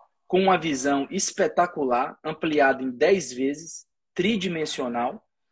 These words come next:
onde a gente chegava em áreas extremamente estreitas e conseguia executar movimentos complexos com extrema facilidade, e tudo isso é associado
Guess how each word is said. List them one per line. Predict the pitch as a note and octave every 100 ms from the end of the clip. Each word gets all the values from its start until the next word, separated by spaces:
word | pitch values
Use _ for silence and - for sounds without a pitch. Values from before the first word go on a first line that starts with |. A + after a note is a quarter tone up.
| _ _
onde | D#3 E3
a |
gente | E3 F#3+
chegava | - F3 D#3+ F3+ E3+
em | D#3+
áreas | D3+ D3+ D3
extremamente | - G3 G#3+ G#3 D#3+ F#3+ -
estreitas | E3 - C#3+ D3 C#3+ C3 -
e | C#3+
conseguia | F3 E3+ D#3 C3+ F#3+
executar | F3 F3 - D#3 C#3+ D3
movimentos | D#3 D3+ D3 D3+ -
complexos | - D#3 - C3+ C3 - -
com | - D3 -
extrema | - - - G3 A3+ G#3
facilidade, | D#3+ - D3 A#2+ B2 C3+ D#3+ _ _ _ _ -
e | E3
tudo | - B3 G#3+ F#3
isso | F#3+ - G3+ - _ _ _ _
é | D3 D3+
associado | D#3+ - F#3 - E3+ D3 D#3 E3+